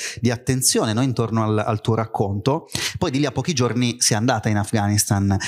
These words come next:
hai raccontato da lì quello che stava succedendo. Ehm, beh, sull'Afghanistan potrebbero dire molte cose. Volevo partire però da qui, da un gruppo WhatsApp, di solito non è una bella cosa, ma in questo caso invece sì. Ehm,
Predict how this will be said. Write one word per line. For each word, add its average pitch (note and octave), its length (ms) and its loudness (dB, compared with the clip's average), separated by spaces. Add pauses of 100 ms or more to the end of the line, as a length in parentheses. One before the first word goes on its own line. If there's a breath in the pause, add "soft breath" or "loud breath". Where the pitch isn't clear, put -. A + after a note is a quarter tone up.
(180 loud breath)
hai G#2+ 160 0
raccontato A2 540 0
da G#2+ 120 0
lì G#2+ 380 0
quello G#2 200 2
che G#2 100 0
stava G2+ 200 0
succedendo. F#2+ 800 0 (460 loud breath)
Ehm, A#2 640 0 (180)
beh, D#3 160 2
sull'Afghanistan D3+ 480 0
potrebbero C3+ 280 0
dire C#3 100 2
molte C#3 260 0
cose. A#2 420 0 (540 loud breath)
Volevo E3+ 200 2
partire F3 340 -2
però D#3 200 0
da C3+ 140 -2
qui, C3 520 0
da B2 140 0
un A#2+ 120 -2
gruppo D3 260 0
WhatsApp, A2+ 540 0 (180)
di A#2+ 80 0
solito A#2 260 2
non A2+ 160 2
è A2+ 60 2
una G2+ 320 0
bella A2+ 400 0
cosa, A#2 340 0
ma B2 100 2
in G2+ 80 0
questo A2 220 0
caso B2 180 2
invece A2 360 2
sì. - 360 0 (580 loud breath)
Ehm, A#2+ 760 2